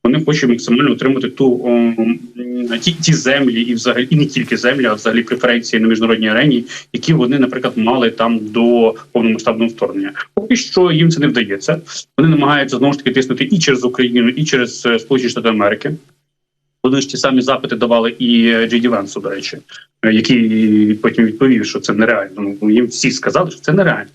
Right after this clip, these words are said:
То, що ви там собі хочете, то, що ви там думаєте, ви, якщо хочете сідати за стіл перемовин з реальними якимись, е, запитами, ну, сідайте, але в них немає. І, розумієте, тут вона така цікава колізія, що, е, росіяни взагалі не можуть давати ніяких запитів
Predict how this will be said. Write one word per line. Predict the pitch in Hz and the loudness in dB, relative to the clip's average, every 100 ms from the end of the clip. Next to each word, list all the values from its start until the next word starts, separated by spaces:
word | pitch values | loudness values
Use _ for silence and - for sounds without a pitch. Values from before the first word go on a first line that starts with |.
| _ - _ _ _ | _ -20 _ _ _
То, | 123 | 0
що | 143 | 2
ви | 135 | 2
там | 131 123 | 2 -2
собі | - 131 127 | 0 0 2
хочете, | 190 - - | 0 -2 -6
то, | 135 | -6
що | - | 0
ви | 127 | 0
там | 127 | 0
думаєте, | 117 185 165 123 123 | 0 2 2 0 0
ви, | 110 127 | 0 0
якщо | 127 - | -2 -4
хочете | 135 127 123 | -2 -2 -6
сідати | - 123 - 123 - - - | -4 -4 -2 -4 -6 -6 -2
за | 127 | 0
стіл | 123 131 | 0 0
перемовин | 127 127 127 127 | 2 4 4 2
з | 131 127 | 2 0
реальними | 135 233 240 165 127 | 0 2 2 4 4
якимись, | 120 123 117 113 - | 2 0 -2 -4 -2
е, | 123 120 117 | 0 2 2
запитами, | 120 113 - 113 104 107 104 | 0 -2 -6 -6 -6 -4 0
ну, | 160 | 0
сідайте, | 254 156 107 101 107 | 2 0 0 0 0
але | 135 | 2
в | 139 | 2
них | 180 | 4
немає. | 208 214 123 117 | 4 4 2 0
І, | 131 165 165 - | 2 2 0 -4
розумієте, | 139 269 254 160 139 - - 226 | 0 2 2 0 -2 -8 -4 -2
тут | 220 | 0
вона | 180 190 | 0 0
така | - - 196 | -2 0 0
цікава | 165 180 196 | 0 0 0
колізія, | 170 233 156 120 107 | 2 0 0 0 -2
що, | - - 127 123 123 120 | -4 -2 2 4 2 2
е, | 123 123 | 2 2
росіяни | 151 196 254 190 | 0 0 2 2
взагалі | - 202 190 | 2 2 2
не | 139 | 2
можуть | 160 170 - | 0 0 -2
давати | 151 196 139 | -2 -2 -2
ніяких | 156 135 | -2 0
запитів | 147 120 - 95 | -2 -4 -8 -16